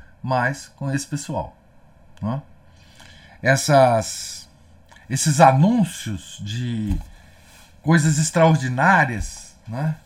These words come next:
que vai mudar toda a nossa concepção do universo, eu já nem,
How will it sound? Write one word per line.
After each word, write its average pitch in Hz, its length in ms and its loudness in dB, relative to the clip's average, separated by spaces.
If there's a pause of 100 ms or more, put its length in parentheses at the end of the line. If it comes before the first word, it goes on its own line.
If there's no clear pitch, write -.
(1300)
que 139 260 -2
vai 147 180 0
mudar 151 400 4
toda 175 420 -2
a - 20 0
nossa 160 300 -2
concepção 160 840 -2
do 143 80 -2
universo, 131 720 -6 (960)
eu 254 120 -8
já 254 120 -4
nem, 247 280 -6